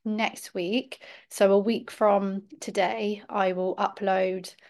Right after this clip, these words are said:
a new episode and we can look at why it happens. But for today, let's give you what you came here for, and let's go through eight ways that you can start to develop your attraction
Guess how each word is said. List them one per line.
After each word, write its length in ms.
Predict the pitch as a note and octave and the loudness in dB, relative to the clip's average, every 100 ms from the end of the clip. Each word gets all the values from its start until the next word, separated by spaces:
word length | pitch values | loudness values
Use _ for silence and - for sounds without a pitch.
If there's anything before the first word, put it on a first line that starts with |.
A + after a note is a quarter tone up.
| _ _ - | _ _ -8
a 40 | |
new 300 | F#3+ F#3+ G#3 | -2 0 4
episode 640 | G3 F#3 - - F3 F3 - | 4 2 -4 0 0 0 -4
and 160 | F3+ | -6
we 80 | F3+ | -8
can 200 | F#3 F#3+ | -8 -6
look 220 | F3+ F#3+ | -6 -4
at 160 | - - | -6 -4
why 340 | F#3+ F3+ E3 | -4 -2 -2
it 140 | E3+ - | -4 -8
happens. 800 | - - - - A3 G#3+ - - | -10 -10 -10 -8 -8 -8 -14 -2
But 140 | - - | 0 2
for 100 | A#3 | 0
today, 460 | A#3 A3+ G#3+ G#3 | 0 4 6 6
let's 260 | G3+ G3 - | 4 2 -2
give 160 | A#3 G#3+ | -6 -2
you 140 | G#3 | 2
what 120 | F#3+ | 2
you 80 | F#3 | 0
came 300 | F#3 G3 F#3 | -6 -6 -4
here 160 | F3+ F3+ | -4 -4
for, 480 | - D#3 D#3+ G#3 G3+ | -4 -2 2 2 2
and 180 | G3 F#3+ | -4 0
let's 240 | G#3 - | 0 0
go 240 | - A3+ G#3+ | 0 0 0
through 460 | - F3+ E3+ E3+ - | -2 -2 -2 -4 -2
eight 260 | C4 C#4 C#4+ | 2 4 2
ways 720 | A#3 A3+ A3 - - B3+ C#4 - G#3 | -2 2 2 2 -2 0 0 -2 -8
that 120 | A#3+ | -8
you 280 | G#3+ A3 B3 | -6 -6 -6
can 240 | - D4+ | -6 -8
start 560 | - - - C#4+ C4+ - | -6 -6 4 4 4 2
to 80 | B3 | -4
develop 640 | B3 A#3+ G3+ G3 - - | -2 0 2 2 0 -6
your 300 | G#3+ F#3+ F#3 | 0 2 2
attraction 1040 | G3 - A#3 A3 - - F3 F3 G3+ C#4 | -2 -2 0 0 -4 -8 -6 -4 0 0